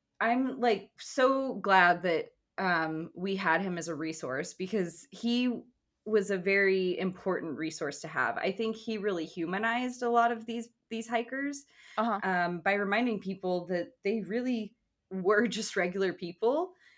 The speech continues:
Speaker 2: Yeah.
Speaker 1: Um, and that it was very horrible that this happened to them. Um,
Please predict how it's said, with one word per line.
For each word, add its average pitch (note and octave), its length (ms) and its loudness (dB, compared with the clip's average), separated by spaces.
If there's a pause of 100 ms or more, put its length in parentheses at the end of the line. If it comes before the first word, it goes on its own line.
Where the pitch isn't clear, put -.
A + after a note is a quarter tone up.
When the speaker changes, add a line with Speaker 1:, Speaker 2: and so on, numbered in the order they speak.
(100)
Speaker 2:
Yeah. G3 400 6
Speaker 1:
Um, E3+ 260 -2 (1000)
and F#3 600 2
that F#3 180 0
it F3 60 0
was F#3 160 -2
very F#3 480 4
horrible E3+ 540 2
that F3 180 0
this F3 160 -4
happened F#3 380 0
to E3 100 -4
them. E3 360 -2 (460)
Um, F3 540 0